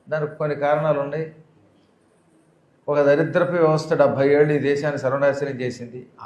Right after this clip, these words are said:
ఆ సమయంలో కూడా ఇంకా ఇంకా మన సనాతన ధర్మం నిలబడింది అంటే పూర్తిగా దానికి ఒక ఆర్ఎస్ఎస్ ఒకటి, విశ్వ హిందూ పరిషత్ ఒకటి, ఇలాంటి మూల కారణాలు. వీటిని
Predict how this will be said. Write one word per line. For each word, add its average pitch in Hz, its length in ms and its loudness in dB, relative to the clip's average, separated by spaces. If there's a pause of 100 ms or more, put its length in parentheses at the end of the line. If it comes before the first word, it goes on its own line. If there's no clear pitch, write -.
ఆ 170 40 4 (140)
సమయంలో 226 360 2 (100)
కూడా 214 140 4
ఇంకా 208 320 -4 (120)
ఇంకా 220 220 -4 (120)
మన 190 100 -2 (120)
సనాతన 220 440 0 (120)
ధర్మం 190 320 4
నిలబడింది 190 680 4
అంటే 175 180 -6 (120)
పూర్తిగా 220 460 -2
దానికి 170 240 -2
ఒక - 120 -8
ఆర్ఎస్ఎస్ 170 600 0
ఒకటి, 151 300 -2 (140)
విశ్వ 165 260 -12
హిందూ 165 240 -6
పరిషత్ 156 240 -6
ఒకటి, 147 320 -8
ఇలాంటి 165 260 -8 (680)
మూల 147 180 -2 (120)
కారణాలు. 135 400 -4 (1200)
వీటిని 175 340 -6